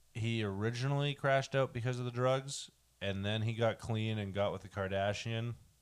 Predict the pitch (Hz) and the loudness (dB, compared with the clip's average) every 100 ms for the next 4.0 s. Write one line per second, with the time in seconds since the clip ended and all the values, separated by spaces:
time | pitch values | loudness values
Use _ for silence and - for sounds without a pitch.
0 | _ _ _ - 98 101 98 98 98 98 | _ _ _ -10 -6 -4 -4 -2 -2 -4
1 | 95 95 95 95 92 - 98 95 98 98 | -4 -4 -4 -6 -8 -6 -4 0 0 0
2 | 101 95 98 98 - 95 92 90 90 87 | 0 -2 0 0 -2 -4 -2 -4 -4 -6
3 | 87 87 82 87 85 82 76 85 - | -6 -4 -4 -4 -4 -8 -8 -8 -8